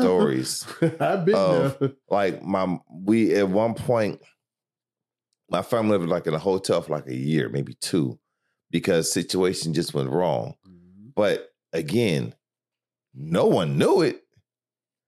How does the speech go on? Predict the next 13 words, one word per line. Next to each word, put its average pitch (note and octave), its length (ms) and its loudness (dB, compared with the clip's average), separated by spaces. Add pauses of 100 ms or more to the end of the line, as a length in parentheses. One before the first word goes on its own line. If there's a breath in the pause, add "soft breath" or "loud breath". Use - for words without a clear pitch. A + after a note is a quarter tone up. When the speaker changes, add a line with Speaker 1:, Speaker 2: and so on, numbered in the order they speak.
(200)
Speaker 1:
But A#2+ 480 -2
to A2+ 80 0
go B2+ 320 2
through D#3 160 -2
that B2+ 140 2
situation A2 800 0
does A2 340 4
something G#2+ 580 -2
to B2 260 0
you C#2 400 -2
Speaker 2:
Yeah. G#2 220 -8 (160)
Speaker 1:
mentally, G2 540 0
'cause, F2+ 240 -2